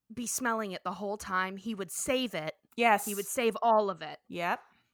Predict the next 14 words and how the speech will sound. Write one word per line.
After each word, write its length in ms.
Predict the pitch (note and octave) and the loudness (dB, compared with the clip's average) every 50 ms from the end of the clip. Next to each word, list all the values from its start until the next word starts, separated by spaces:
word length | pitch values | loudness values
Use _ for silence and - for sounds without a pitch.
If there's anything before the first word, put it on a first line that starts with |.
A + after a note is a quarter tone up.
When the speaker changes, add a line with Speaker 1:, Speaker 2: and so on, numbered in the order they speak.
| _ _ _ _ _ - | _ _ _ _ _ -2
Speaker 1:
And 280 | A3+ A3 G#3+ G#3 G3+ | 0 0 0 0 -2
he 200 | G3 - A#3+ B3 A3+ | -6 -6 -6 -2 0
would 240 | A#3+ A#3 G3+ G3 F#3+ | 0 0 -2 -2 0
wash 300 | G#3+ G#3+ G#3 G#3+ - - | 2 2 4 2 0 -2
her 160 | C4 B3+ A#3 | -4 -4 -4
hair. 220 | G3+ A3 G#3+ G3 | -4 -4 -4 -2
He 100 | G3+ A#3 A3+ | -2 -2 -2
would 100 | A#3 A3 | -2 -4
insist 400 | G#3+ C#4+ E4 E4 D4+ D#4+ D#4+ D4 | -4 -2 -2 -2 -2 -2 0 -2
on 160 | B3 A3+ G3+ | -2 -2 0
Speaker 2:
<gasps> 20 | |
Speaker 1:
washing 640 | F#3+ G#3 G#3+ G#3+ - - A3+ F#3+ F3 E3+ E3+ E3+ F3 - _ - | 2 2 2 2 2 -2 -4 -6 -6 -6 -8 -10 -12 -14 _ -18
her 220 | G#3 G#3+ G#3 F#3+ | -4 0 0 0
hair, 420 | F3 F#3 F#3 E3 D#3 D#3+ D3+ D3+ | 0 0 -2 0 0 0 0 -2